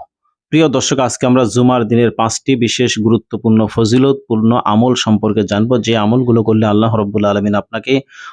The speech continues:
অসংখ্য অগণিত নেক এবং সওয়াব দান করবেন, আপনি অসংখ্য ফজিলত লাভ করবেন।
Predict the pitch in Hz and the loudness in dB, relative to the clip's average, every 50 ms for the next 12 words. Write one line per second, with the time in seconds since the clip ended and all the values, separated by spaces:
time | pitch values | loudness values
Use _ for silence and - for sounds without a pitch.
0 | - - 120 123 - - 147 147 147 131 131 123 120 110 123 123 123 110 - 123 | -10 -6 -4 -2 -2 0 2 2 2 2 0 -2 0 0 2 2 0 2 2 2
1 | 110 107 113 131 143 143 - 120 113 117 117 107 - - - 110 110 110 110 110 | 2 2 2 2 0 0 -2 -2 0 0 -2 -2 -4 -2 -2 -2 -2 -2 -2 -2
2 | 107 107 110 101 - 110 110 131 131 123 107 - 117 110 104 101 - - 117 107 | 0 0 0 0 -2 -2 0 0 0 0 -2 -2 -2 -2 -2 -2 -2 -2 -2 -2
3 | - 104 - - 113 104 101 123 135 139 139 117 107 104 101 - - 104 98 98 | -4 -6 -4 -2 -2 -2 0 0 0 0 0 0 -2 -2 -2 -4 -8 -10 -8 -6
4 | 95 87 | -6 -8